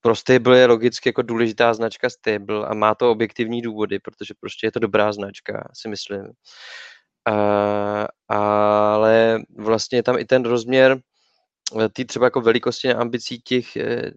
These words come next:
té, ty, ty firmy, kterou, jejich s-, eh, součástí se stáváte. Proto-,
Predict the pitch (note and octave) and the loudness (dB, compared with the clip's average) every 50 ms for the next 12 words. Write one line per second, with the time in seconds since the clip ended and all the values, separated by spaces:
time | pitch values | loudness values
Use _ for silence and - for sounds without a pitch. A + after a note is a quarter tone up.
0 | _ - A2+ A#2+ A#2+ A#2 A2+ - - B2+ B2 - C3+ B2+ - C3 A#2+ A#2 B2+ B2+ | _ -8 -6 -4 -4 -6 -8 -8 -8 -10 -6 -6 -6 -2 0 2 2 2 2 0
1 | B2 - - B2 C3 B2+ B2+ B2+ B2+ B2+ - - - - - - A#2+ B2 B2 - | 0 -2 -2 -2 -2 -2 -4 -6 -8 -10 -12 -14 -14 -12 -8 -6 -4 -4 -4 -6
2 | - - - - - - G#2 A2+ A2 A2 - - A#2+ A2 - B2+ B2+ C3 - - | -10 -12 -12 -12 -6 -2 0 2 2 0 -2 -6 -6 -2 0 0 0 0 -2 -8
3 | C3+ - C#3+ C3+ - - C3 C3 C3+ D3+ E3 E3 - - - - - - - - | -10 -8 -8 -4 -2 -2 -2 -2 -2 -4 -6 -6 -8 -10 -10 -10 -14 -18 -18 -18
4 | - _ _ - A#2 A#2 G#2 _ _ - - B2 | -20 _ _ -4 -4 -4 -4 _ _ -6 -6 -6